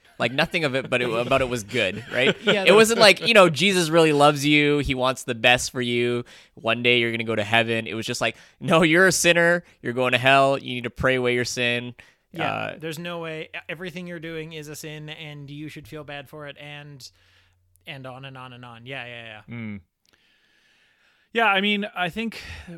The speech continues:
Speaker 3: what this movie does really well, and you both alluded to it earlier, is the visuals are great. And so I did enjoy how the, j-, even just, like, the mom's hair was a
Speaker 2: Mm-hmm.
Speaker 3: nice connection to, like, how kind of frazzled and sporadic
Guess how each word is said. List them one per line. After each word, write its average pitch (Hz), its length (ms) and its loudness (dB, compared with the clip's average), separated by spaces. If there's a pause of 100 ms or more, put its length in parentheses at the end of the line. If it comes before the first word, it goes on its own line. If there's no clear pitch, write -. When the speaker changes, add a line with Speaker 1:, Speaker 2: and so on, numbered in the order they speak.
(100)
Speaker 3:
what 165 280 -10
this 156 160 -10
movie 147 180 -10
does 131 200 -10
really 123 200 -8
well, 117 280 -6
and 117 120 -12
you 113 80 -14
both 110 240 -14
alluded 110 300 -18
to 117 120 -20
it 104 60 -16
earlier, 107 300 -12
is 104 160 -18
the 110 100 -20
visuals 135 540 -12
are 147 60 -12
great. 151 520 -12 (180)
And 131 100 -18
so 117 200 -12
I 113 80 -10
did 127 220 -8
enjoy 113 640 -10
how 98 720 -12 (680)
the, 127 120 -16
j-, - 220 -18
even 185 260 -8
just, 165 240 -10
like, 135 240 -8 (140)
the 131 120 -16
mom's 117 340 -10
hair 110 720 -10 (560)
was 139 160 -6
a 139 40 -8
Speaker 2:
Mm-hmm. 135 80 -10
Speaker 3:
nice 123 240 -6
connection 123 500 -10
to, 123 100 -14
like, 113 180 -10
how 117 200 -14
kind 113 240 -12
of 104 200 -10 (240)
frazzled 120 680 -8
and 110 160 -10
sporadic 107 680 -8